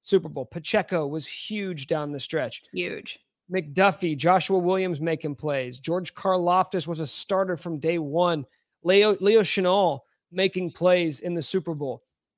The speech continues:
Speaker 1: You, you nailed that draft so well that I don't think you have to go into this draft with the same mindset. You don't need nine contributors from this draft. Right now, the Chiefs have nine draft picks.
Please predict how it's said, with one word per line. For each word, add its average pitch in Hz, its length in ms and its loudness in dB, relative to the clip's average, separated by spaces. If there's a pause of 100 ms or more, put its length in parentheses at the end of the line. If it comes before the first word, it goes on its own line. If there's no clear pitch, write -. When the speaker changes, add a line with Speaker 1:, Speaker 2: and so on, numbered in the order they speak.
(300)
Speaker 1:
You, 330 460 2 (540)
you 214 120 -6
nailed 330 220 2
that 240 120 2
draft 190 300 2
so 269 300 2
well 160 540 0 (420)
that 180 460 4
I 165 100 0
don't 185 460 0
think 196 320 -4
you 175 100 -6
have 160 280 -2
to 156 80 -4
go 156 300 0
into 165 300 -4
this 135 320 -4
draft 190 540 -2 (200)
with 165 200 -2
the 156 80 -6
same 156 340 -2
mindset. 139 520 -8 (680)
You 151 160 -6
don't 240 220 4
need 180 600 -2 (240)
nine 165 520 0
contributors 156 680 -2
from - 140 -12
this 127 140 -8
draft. 117 280 -6
Right 180 160 4
now, 226 120 2
the 190 100 -2
Chiefs 180 260 -4
have 147 140 0
nine 147 260 -4
draft 135 320 -2
picks. - 360 -14